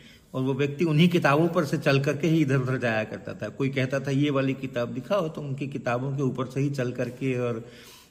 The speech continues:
वो जा करके वो किताब निकाल कर दिया करता था। तो हमारे संस्कारों के बिल्कुल विपरीत था। हमारी किताब तो ज़रा सी, थोड़ी सी भी इधर-उधर गिर जाती थी तो हम लोग उठा करके माथे पर लगाया करते थे। कि-, किताब का सम्मान हमारे लिए बहुत महत्वपूर्ण था,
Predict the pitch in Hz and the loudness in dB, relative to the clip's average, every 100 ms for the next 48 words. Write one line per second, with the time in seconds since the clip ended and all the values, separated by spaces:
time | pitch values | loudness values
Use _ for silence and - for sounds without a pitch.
0 | - 123 123 117 110 127 - 135 123 - | -8 -4 -2 0 0 -2 -4 -4 -4 -4
1 | 117 110 120 117 - 117 120 113 98 117 | -6 -6 -4 -6 -6 -8 -8 -10 -6 -2
2 | 120 120 107 110 104 135 - - - 135 | 0 -2 -6 -6 -4 -6 -8 -16 -10 -4
3 | 120 123 127 - 113 - 123 131 143 135 | -2 0 -2 -4 -6 -2 -2 0 -2 -4
4 | 101 120 117 139 113 110 123 147 143 120 | -4 -4 -2 -2 -2 -2 -2 -4 -4 -4
5 | 120 117 117 123 120 113 117 123 123 120 | -4 -4 -4 -4 -6 -6 -2 -2 -4 -8
6 | 110 110 120 123 113 110 - - - _ | -4 -4 -4 -6 -8 -10 -18 -20 -20 _
7 | - 117 117 127 113 120 117 113 117 113 | -6 -4 -4 -4 -2 -2 -2 -2 -4 -4
8 | 110 104 98 117 110 123 113 120 117 110 | -6 -6 -4 -4 -4 -8 -8 -6 -6 -6
9 | 107 104 - 113 117 113 113 104 101 139 | -6 -6 -8 -8 -6 -8 -6 -6 -6 -6
10 | 135 110 104 107 113 110 95 113 - 113 | -6 -6 -6 -6 -6 -8 -12 -12 -10 -12
11 | - - - - - - 131 117 113 120 | -12 -20 -20 -20 -20 -14 -6 -4 -4 -6
12 | - 110 107 117 131 123 95 107 107 110 | -4 -4 0 2 4 2 0 -4 -6 -6
13 | 98 110 117 107 95 - 123 120 110 120 | -4 -6 -4 -8 -10 -10 -6 -6 -6 -8